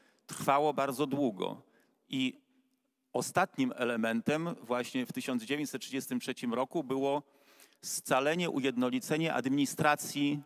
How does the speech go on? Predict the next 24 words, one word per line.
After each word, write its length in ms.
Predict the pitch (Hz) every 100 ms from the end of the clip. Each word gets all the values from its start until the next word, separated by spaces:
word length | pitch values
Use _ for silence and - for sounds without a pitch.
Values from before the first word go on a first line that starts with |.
| - -
tej 200 | 139 139
lokalnej, 520 | 135 - 135 139 131
samorządowej. 840 | - 131 127 123 123 107 98 82 80 - _ _ _ - - _
I 260 | - 165 - _ _ _ _ _
w 100 | -
trzydziestym 460 | - 131 175 - 143
trzecim 360 | 151 - 135
roku 460 | 127 139 - 123 120 - _ _ _ - - - - _ _ - - _ - -
usunięto 680 | 151 131 160 160 160 135 123
z 60 | 113
nazewnictwa 600 | 123 120 113 139 - 127
oficjalnego 640 | 117 113 131 127 135 123
magistrat, 720 | 120 120 110 104 - 160 202 - - _ - -
a 120 | 190
pojawił 500 | 190 165 147 151 160
się 160 | - 131
zarząd 500 | 135 139 131 135 -
miejski. 580 | 107 90 - - - - - - - _ _ _
Czyli 220 | - 151
mamy 240 | 151 151 147
te 120 | 143
trzy 240 | - 160
formy. 480 | 120 104 95 - - - _ _ _ - - -
Chociaż 420 | 196 196 160 -